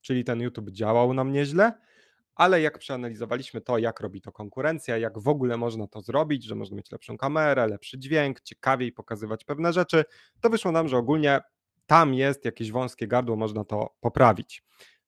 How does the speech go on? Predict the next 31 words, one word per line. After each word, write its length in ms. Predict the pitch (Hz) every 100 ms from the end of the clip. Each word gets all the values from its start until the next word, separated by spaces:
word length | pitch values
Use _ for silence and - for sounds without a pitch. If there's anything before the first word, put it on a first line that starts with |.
| -
Wyszło 220 | 160 185
nam, 160 | 160
że 80 | 131
brakuje 320 | 117 117 143
nam 340 | 139 127 110 98
w 420 | 104 110 113 120 123 _ _ _ _ _ _ -
lejku 360 | 113 117 -
remarketingu, 840 | 117 117 117 113 117 - 127 120 104
czyli 240 | - 147
nie 140 | 147 123
kierujemy, 720 | - 113 113 131 131 127 123 _ _ _ _ _ -
nie 200 | 117 117
wiem, 160 | 110 98
jakiejś 300 | 101 117 120
reklamy 440 | 117 139 147 120
do 140 | 101
osób, 340 | - 135 - 120
które 300 | - 120 110
były 340 | 101 113 101
na 120 | 95
stronie 400 | 95 - 123 131
W 140 | 147 165
W 180 | 160 147
W, 240 | 147 139
które 280 | - 117 107
były 180 | 104 104
na 120 | 107
stronie 380 | - 131 139 147
tej, 440 | - 135 131 131 _ _ _
e, 180 | - 120
które 440 | - - 151 131